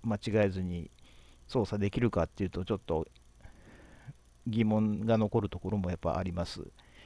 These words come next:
はい。それで、あとはですね、あの、乗り込んだ時に思ったんですけど、車の剛性感が格段に、あ、あの、上がってますね。あの、旧型の、あの、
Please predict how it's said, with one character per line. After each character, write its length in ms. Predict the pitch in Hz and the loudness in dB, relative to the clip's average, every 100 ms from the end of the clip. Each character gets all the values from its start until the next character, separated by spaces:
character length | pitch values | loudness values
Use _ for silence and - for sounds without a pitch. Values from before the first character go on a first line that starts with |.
| - - - - | -20 -20 -20 -16
は 160 | - | -10
い。 140 | 92 95 - - - - - - - - - - - - - - - - - - - | -8 -10 -16 -20 -20 -20 -20 -20 -20 -20 -20 -20 -20 -20 -20 -20 -20 -20 -20 -20 -10
そ 140 | - | -4
れ 120 | 151 | -4
で、 200 | 156 165 | 2 6
あ 80 | 170 | 6
と 160 | 185 147 | 4 4
は 100 | 95 | 2
で 100 | 90 | 2
す 100 | 120 | 2
ね、 100 | 117 | 2
あ 80 | 104 | 4
の、 240 | 107 104 | 2 0
乗 200 | 117 123 | 0 0
り 80 | 143 | 0
込 260 | 233 233 | 2 2
ん 40 | 180 | 4
だ 120 | 123 | 2
時 180 | 104 95 | 0 -2
に 240 | 95 101 | 0 0
思 180 | 98 120 | 2 0
っ 40 | |
た 140 | 117 98 | 0 -2
ん 60 | |
で 80 | 90 | -2
す 80 | - | -6
け 80 | 101 | -6
ど、 260 | 98 104 - - - - | -4 -6 -8 -18 -20 -6
車 300 | 143 143 196 | -2 2 2
の 100 | 196 | 2
剛 240 | 175 190 | 2 2
性 220 | 208 233 196 | 4 2 4
感 260 | 117 104 | 2 2
が 140 | 90 90 | -2 -2
格 300 | - 110 131 | -4 -2 0
段 220 | 156 175 | 2 2
に、 300 | 170 170 165 | 0 2 4
あ、 200 | 156 - | 2 2
あ 80 | 139 | -2
の、 100 | 131 | 0
上 120 | 131 | 2
が 60 | 127 | 2
っ 40 | |
て 120 | 135 127 | 0 -2
ま 100 | 127 | -2
す 140 | - | -2
ね。 180 | 101 - - - - - - | -4 -4 -14 -20 -20 -20 -16
あ 80 | - | -10
の、 360 | 64 78 78 - - - - | -8 -6 -6 -10 -16 -20 -18
旧 180 | - 113 | -6 0
型 240 | 98 95 98 | 0 0 -2
の、 440 | 92 95 92 - - - - - - - - | 0 0 0 -4 -14 -20 -20 -20 -20 -20 -10
あ 60 | |
の、 400 | 95 58 62 - | -8 -8 -12 -16